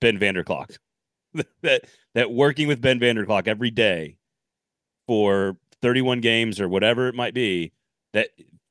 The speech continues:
be, learning from U C Saros, being around U C Saros, watching film and studying and practicing around U C Saros, being around Ben Vanderklok and facing N H L shooters is probably more valuable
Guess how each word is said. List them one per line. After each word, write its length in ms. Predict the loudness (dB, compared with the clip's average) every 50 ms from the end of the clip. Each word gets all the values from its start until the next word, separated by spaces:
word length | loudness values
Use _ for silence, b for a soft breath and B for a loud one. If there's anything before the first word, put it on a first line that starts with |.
| _ _ _ -14 -6
be, 240 | -2 0 0 0 -2
learning 360 | -4 -2 0 2 2 2 0 0
from 140 | 0 -2
U 100 | 0 0
C 140 | 0 0 0
Saros, 540 | 0 2 4 4 4 4 4 2 -2 -8 -12 -6
being 220 | -2 0 0 0 0
around 240 | 0 0 0 0
U 80 | -2 -4
C 140 | -4 -6 -4
Saros, 440 | -2 0 2 2 2 2 0 -2 -2
watching 320 | -2 -2 -2 -4 -6 -10
film 300 | -6 -2 -2 -2 -2 -2
and 80 | -4 -6
studying 420 | -4 -2 -2 0 0 -2 -4 -4
and 100 | -6 -6
practicing 480 | -4 -2 -2 -2 -4 -8 -10 -8 -8 -6
around 220 | -4 -4 -4 -2
U 80 | -4 -4
C 140 | -4 -6
Saros, 500 | -6 -2 0 0 2 0 0 -2 -6 -12 -20 _ _ _ _ _ _ _ _ _ _ _ -2
being 180 | -2 0 0
around 220 | 0 -2 -2 -2 -2
Ben 160 | -2 -2 -2
Vanderklok 480 | -2 -2 -2 -2 -2 0 0 0 0 -2
and 120 | -4 -6
facing 380 | -4 -4 -4 -2 -4 -6 -6 -4
N 80 | -4
H 160 | -4 -2 -2
L 120 | -2 -4 -4
shooters 360 | -4 -4 -4 -4 -4 -6 -6
is 160 | -8 -8 -10
probably 480 | -10 _ _ -2 -2 -2 -2 -2 -4 -4
more 180 | -4 -4 -4
valuable 680 | -2 0 0 0 0 0 -2 -2 -4 -4 -6 -6 -8 -10